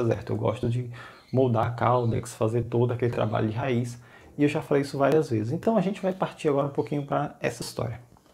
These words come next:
Como eu falei pra vocês, inicialmente a rosa do deserto, a intenção dela era realmente a estética dela, né? Principalmente na Tailândia,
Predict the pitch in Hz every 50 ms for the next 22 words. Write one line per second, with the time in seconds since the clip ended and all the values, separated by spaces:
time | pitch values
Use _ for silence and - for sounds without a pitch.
0 | _ _ _ _ _ - - - - - - - - - - - _ _ _ _
1 | _ _ _ _ _ _ _ - 269 359 - - 190 147 139 - 120 113 110 113
2 | - - 143 139 131 123 127 120 117 - 143 127 123 135 135 143 131 131 135 131
3 | 123 120 113 110 110 - 139 131 - - 127 113 120 - - _ _ - 120 120
4 | 123 120 120 - 135 123 120 113 117 127 135 139 135 127 120 135 123 151 147 131
5 | 131 139 139 - - - 156 147 - - _ - - - - - - 143 147 147
6 | 147 - - - 113 98 - - - 113 - - _ _ _ _ _ _ _ _
7 | 127 117 117 120 - - - - _ _ _ _ _ - 190 185 - - - 185
8 | 170 156 151 151 147 143 - 120 110 - - - - _ _ _ _ _ _ _
9 | _ _ _ _ _ - - - - _ - - 113 110 - - 123 123 117 117
10 | 123 127 139 139 120 107 104 98 107 107